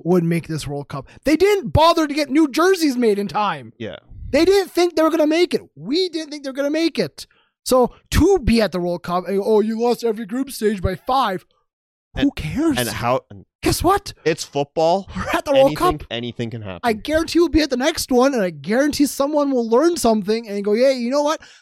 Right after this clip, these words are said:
Speaker 1: Last time we were here, we came out very attacking, and we conceded a bunch because Belgium was damn good. Maybe next time when we're in the group with France,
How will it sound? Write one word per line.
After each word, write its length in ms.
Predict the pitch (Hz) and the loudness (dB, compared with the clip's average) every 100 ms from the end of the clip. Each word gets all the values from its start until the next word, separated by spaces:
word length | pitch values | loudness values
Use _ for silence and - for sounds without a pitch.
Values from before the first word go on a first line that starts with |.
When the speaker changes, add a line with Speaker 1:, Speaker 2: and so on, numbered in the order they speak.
| _ | _
Speaker 1:
Last 320 | 165 220 294 | -10 -8 -8
time 140 | - 302 | -8 -6
we 100 | 269 | -4
were 100 | 233 | -4
here, 340 | - 214 220 - _ | -2 -2 -2 -4 _
we 80 | 175 | -12
came 280 | - 240 226 | -2 -2 0
out 120 | 214 | -2
very 200 | 208 208 | 0 -2
attacking, 680 | 190 - 226 247 240 226 247 | -2 -4 -6 -4 -4 -4 -6
and 160 | 214 | -6
we 240 | 196 190 196 - | -4 -4 -8 -6
conceded 460 | 214 180 240 294 | -6 -6 -4 -2
a 60 | 240 | -2
bunch 280 | 185 208 190 | -2 -8 -10
because 180 | 190 190 | -8 -6
Belgium 420 | 151 220 208 214 | 0 0 0 -2
was 100 | 190 | -2
damn 260 | 165 202 190 | -2 0 2
good. 200 | 208 208 _ _ | 2 2 _ _
Maybe 840 | 123 139 180 294 359 359 285 254 269 | -16 -10 -6 -2 2 2 2 0 0
next 320 | 226 285 - | -2 -4 -8
time 300 | - 262 254 | -8 -6 -4
when 120 | 226 | -6
we're 140 | 214 220 | -4 -4
in 120 | 226 | -4
the 120 | 214 | -4
group 280 | 170 247 226 | -4 -4 -2
with 140 | 196 | -2
France, 800 | - - 220 269 370 294 311 - | -4 -6 0 2 2 2 0 -6